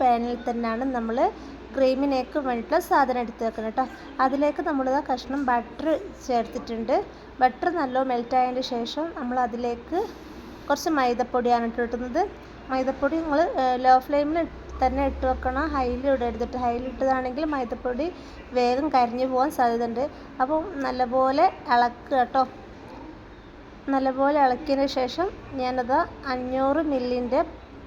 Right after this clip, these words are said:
പേക്ക് പാലുണ്ടല്ലോ, ആ പാൽ മൊത്തത്തിൽ ഞാൻ ഒഴിക്കുന്നുണ്ട്. അതും കൂടി അതിലേക്ക് ഒഴിക്കുക. നല്ലപോലെ ഇളക്കണം കേട്ടോ. ആ,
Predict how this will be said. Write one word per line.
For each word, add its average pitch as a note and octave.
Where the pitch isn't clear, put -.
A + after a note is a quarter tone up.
പേക്ക് B3+
പാലുണ്ടല്ലോ, A#3+
ആ D4+
പാൽ C#4
മൊത്തത്തിൽ C4
ഞാൻ C#4
ഒഴിക്കുന്നുണ്ട്. A#3
അതും B3+
കൂടി B3+
അതിലേക്ക് A#3+
ഒഴിക്കുക. A3+
നല്ലപോലെ B3+
ഇളക്കണം B3
കേട്ടോ. A#3
ആ, A#3+